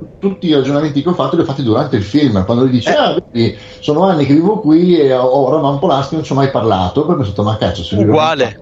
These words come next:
Speaker 1: perché".
Speaker 2: uguale.
Speaker 1: Sì.
Speaker 2: Intanto che eravamo lì, a un certo punto c'è una cosa qui e là, io tra me e me,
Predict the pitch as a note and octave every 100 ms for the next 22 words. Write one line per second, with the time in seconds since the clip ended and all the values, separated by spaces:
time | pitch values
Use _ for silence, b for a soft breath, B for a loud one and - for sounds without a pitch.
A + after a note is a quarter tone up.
0 | - - G#2+ D3 E3 D3+ A2+ - C#3+ E3
1 | F#3+ G3+ F3+ D#3+ D3+ D3 C#3+ F#3 B3 -
2 | C3+ D#3 E3 D#3 E3+ G#3+ - C#3+ C3+ C3+
3 | D#3 A#2+ A#2 C#3+ C#3+ D#3 D#3 C#3+ C#3+ C#3+
4 | F3 D3 A#2 G3